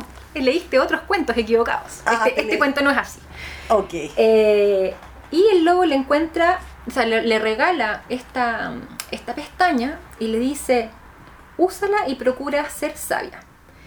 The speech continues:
Speaker 1: De ahora en adelante sabrás quién es bueno y quién no lo es tanto. Mira a través de mi ojo y lo verás todo con claridad".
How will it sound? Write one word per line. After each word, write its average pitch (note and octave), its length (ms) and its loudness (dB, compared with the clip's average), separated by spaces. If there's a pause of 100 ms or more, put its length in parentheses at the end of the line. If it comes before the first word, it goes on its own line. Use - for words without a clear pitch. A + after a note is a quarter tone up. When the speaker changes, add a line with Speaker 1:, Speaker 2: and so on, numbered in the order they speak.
(220)
Speaker 1:
De F#3 120 0
ahora A3+ 180 2
en B3+ 80 4
adelante D4 500 0
sabrás A#3 600 -2 (440)
quién F#4+ 220 0
es F#4 120 -6
bueno D#4 340 -2
y B3+ 100 -6
quién D4 260 -6
no D#4 120 -4
lo D#4+ 80 -2
es E4+ 160 -6
tanto. E3+ 500 -6
Mira A#3+ 320 0
a A#3+ 60 2
través G3+ 320 -4
de F#3 120 -2
mi F3 140 -8
ojo D#4+ 420 -6
y A3 120 -6
lo G3 120 -2
verás F#3+ 360 -4 (100)
todo E4+ 300 -4
con D4+ 240 -4
claridad". A#3 460 -6